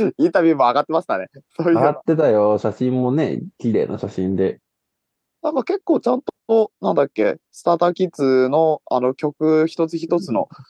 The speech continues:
Speaker 1: 話をね、されてて。
Speaker 2: 普通にインタビューとして読み応えありましたよね。ちゃんと。
Speaker 1: ああ、そう。全然ちゃんと読めた。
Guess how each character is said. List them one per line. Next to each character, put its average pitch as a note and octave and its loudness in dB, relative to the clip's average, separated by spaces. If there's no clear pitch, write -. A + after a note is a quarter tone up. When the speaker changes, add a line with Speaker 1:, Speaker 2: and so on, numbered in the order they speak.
Speaker 1:
話 C3 -2
を G#2 2
ね、 G2+ 2
さ - -2
れ A#2+ 2
て A#2 0
て。 D#2 -2
Speaker 2:
普 C4 2
通 B3+ 4
に C#4 2
イ E4 2
ン E4 -4
タ C4+ 2
ビ D#3+ 4
ュ - -2
ー - -6
と B2+ 2
し - -2
て B2 -2
読 D3 4
み E3 2
応 E3 2
え D#3+ 4
あ D#3+ 2
り E3 0
ま F#3 0
し F#3 -14
た - -4
よ - -2
ね。 A#2 -4
ち - -8
ゃ F#2+ 0
ん F#2 -4
と。 F#3 4
Speaker 1:
あ - 2
あ、 D3 -4
そ C#3 0
う。 - -4
全 C#3+ 0
然 C#3 2
ち C3 -6
ゃ C#3+ 4
ん C3 0
と C#3 0
読 B2+ 4
め G#2 -2
た。 - 0